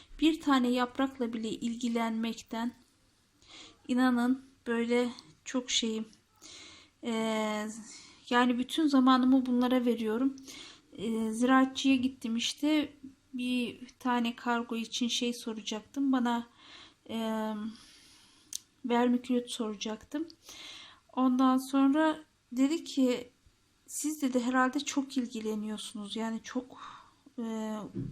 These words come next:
uzun uzadıya ilgileniyorsunuz," dedi. "Ondan," dedi, "sizin bu kadar," dedi, "oluyor," dedi. "Bence," dedi, "yaptığınız," dedi, "sukulentler," dedi, ziraatçı.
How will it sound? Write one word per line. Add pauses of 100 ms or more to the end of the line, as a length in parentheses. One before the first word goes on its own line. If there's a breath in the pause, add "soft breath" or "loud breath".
uzun
uzadıya
ilgileniyorsunuz,"
dedi. (640 loud breath)
"Ondan,"
dedi,
"sizin
bu
kadar,"
dedi,
"oluyor,"
dedi. (560 soft breath)
"Bence,"
dedi, (580 loud breath)
"yaptığınız,"
dedi,
"sukulentler,"
dedi,
ziraatçı.